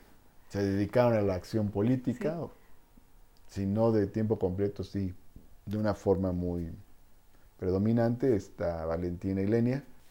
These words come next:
Speaker 1: Y tengo dos que se dedicaron a otras cosas. Mi hermana Vietnica se dedicó al periodismo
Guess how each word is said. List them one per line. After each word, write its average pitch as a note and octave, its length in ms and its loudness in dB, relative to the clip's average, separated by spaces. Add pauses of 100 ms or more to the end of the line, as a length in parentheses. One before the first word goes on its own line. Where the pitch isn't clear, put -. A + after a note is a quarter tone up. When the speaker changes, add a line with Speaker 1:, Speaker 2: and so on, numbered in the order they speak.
(120)
Speaker 1:
Y B2+ 100 2
tengo D#3 320 12
dos D3+ 220 12
que E3+ 100 6
se C#3 160 8
dedicaron A2 480 8
a G#2+ 60 6
otras A#2 280 6
cosas. F3 340 4
Mi A#2+ 80 6
hermana A#2+ 340 8
Vietnica C3 520 6
se A2 220 4
dedicó G2 240 2
al G#2 80 4
periodismo C3+ 760 8